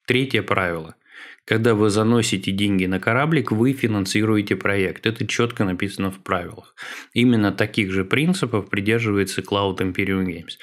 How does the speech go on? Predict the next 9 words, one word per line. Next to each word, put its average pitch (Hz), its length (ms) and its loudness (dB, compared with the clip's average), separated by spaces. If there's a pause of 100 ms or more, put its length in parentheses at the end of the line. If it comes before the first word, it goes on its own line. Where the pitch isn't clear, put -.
(360)
Никаких 131 600 2
гарантий 110 500 0
по 95 160 -2
кораблям 113 580 2
они 107 220 0
вам 101 260 2
не 113 140 2
предоставляют 104 840 -2
юридически. 101 1000 -2